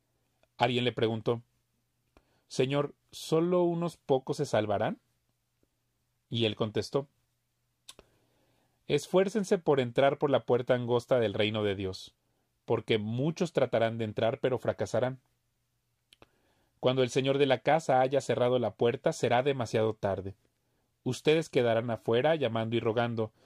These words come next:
'Señor, ábrenos la puerta', pero él contestará: 'No los conozco ni sé de dónde vienen'". Entonces ustedes dirán: "Pero comimos y bebimos contigo y enseñaste nuestras calles".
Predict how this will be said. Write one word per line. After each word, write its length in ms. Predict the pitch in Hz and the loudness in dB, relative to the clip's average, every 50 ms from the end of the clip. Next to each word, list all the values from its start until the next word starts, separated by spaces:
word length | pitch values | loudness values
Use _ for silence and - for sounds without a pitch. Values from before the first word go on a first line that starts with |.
| _ _ _ _ _ - | _ _ _ _ _ -8
'Señor, 440 | - - 180 165 160 180 190 196 180 | -2 0 0 2 2 4 4 6 6
ábrenos 340 | 175 175 180 185 180 170 151 | 6 4 4 2 0 2 2
la 140 | 143 123 - | 2 2 4
puerta', 480 | 160 165 175 170 - - 131 123 - _ | 6 4 4 4 2 0 0 0 -2 _
pero 160 | - 120 120 120 | 0 2 2 2
él 100 | 120 120 | 2 0
contestará: 640 | 131 120 113 120 107 - - 120 120 139 143 - _ _ _ _ _ _ _ _ _ _ _ _ - | -2 -4 -2 -4 -6 -2 -2 0 0 0 -2 -4 _ _ _ _ _ _ _ _ _ _ _ _ -4
'No 160 | 147 156 175 | 0 0 2
los 160 | 180 165 - | 2 2 2
conozco 480 | - 143 135 135 135 139 - - 165 160 | 0 0 0 0 -2 -4 -2 -2 -4 -2
ni 160 | 147 135 117 | -2 -4 -6
sé 320 | - - - - 156 160 | -6 -6 -2 0 2 2
de 80 | 160 151 | 2 2
dónde 280 | 139 135 131 131 120 110 | 2 0 0 0 -2 -2
vienen'". 380 | 110 104 101 98 98 95 101 _ _ _ _ _ _ _ _ _ _ _ _ _ _ _ _ _ _ _ - | -2 -2 -4 -4 -8 -10 -10 _ _ _ _ _ _ _ _ _ _ _ _ _ _ _ _ _ _ _ -6
Entonces 460 | 127 127 120 131 123 120 - 139 127 | -6 -4 -2 -2 -4 -4 -4 -4 -4
ustedes 400 | 131 113 - 127 120 120 117 113 | -4 -4 0 2 2 2 0 0
dirán: 300 | 117 107 104 104 107 110 _ _ _ _ _ _ _ _ _ _ _ _ _ - | -2 -2 -2 -2 -4 -8 _ _ _ _ _ _ _ _ _ _ _ _ _ 0
"Pero 320 | 139 143 151 151 143 135 | 2 4 6 6 6 4
comimos 520 | - 151 151 165 175 180 190 180 - - | 2 0 0 0 0 2 0 0 0 0
y 40 | 165 | 2
bebimos 380 | 151 147 147 170 170 180 175 - | 2 2 2 2 0 0 -2 0
contigo 520 | - 139 135 - - 196 233 233 220 190 | 0 -2 -2 -2 -2 -2 2 4 2 2
y 100 | 175 156 | 2 0
enseñaste 480 | 147 - - 143 156 165 156 - 185 170 | -2 -2 -2 -2 -2 -2 0 0 0 0
nuestras 340 | 160 139 - - 135 - - | 0 -2 -2 -2 -4 -4 -2
calles". 540 | - 170 196 233 214 190 160 - - _ | 0 0 0 0 0 -4 -6 -8 -10 _